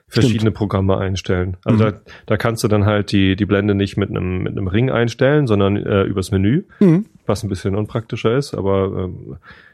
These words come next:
Speaker 1: also selbst das sollte ohne Bedienungsanleitung gehen. Dann gibt's aber immer noch Sachen, für die man, äh,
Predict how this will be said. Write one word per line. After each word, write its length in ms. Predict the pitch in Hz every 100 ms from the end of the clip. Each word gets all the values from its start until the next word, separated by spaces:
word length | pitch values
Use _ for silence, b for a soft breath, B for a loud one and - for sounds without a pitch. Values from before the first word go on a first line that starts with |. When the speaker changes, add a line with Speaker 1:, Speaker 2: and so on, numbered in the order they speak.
| _
Speaker 1:
also 280 | - 131 117
selbst 340 | 110 113 110 123
das 160 | 123
sollte 300 | - 110 110
ohne 280 | 104 113 104
Bedienungsanleitung 640 | 98 110 110 92 90 92 85
gehen. 280 | 92 127 - B B B -
Dann 140 | 104
gibt's 200 | 117 123
aber 180 | 104 98
immer 220 | 123 160
noch 140 | 151 131
Sachen, 520 | 110 117 147 156 160
für 160 | - 110
die 140 | 123
man, 340 | 123 120 120 120
äh, 500 | 98 101 101 101